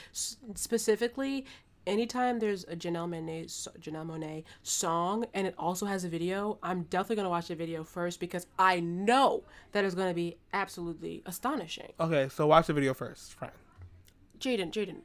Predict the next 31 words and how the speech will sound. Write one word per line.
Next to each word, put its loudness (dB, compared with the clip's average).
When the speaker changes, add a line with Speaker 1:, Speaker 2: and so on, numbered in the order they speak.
Speaker 1:
wh-, -2
whichever, 0
Speaker 2:
No, 12
Speaker 1:
whichever 4
you 0
Speaker 2:
'cause 12
Speaker 1:
say, 0
I'll 12
Speaker 2:
I'm, 10
Speaker 1:
do. 10
Speaker 2:
I'm 12
the 8
opposite 8
type 2
of -12
person. -4
So -6
if 0
you're 10
that 8
type 8
of 6
Speaker 1:
Okay. -2
Speaker 2:
person, 2
I 8
would 6
say 4
watch 2
the -4
video -4
first. -14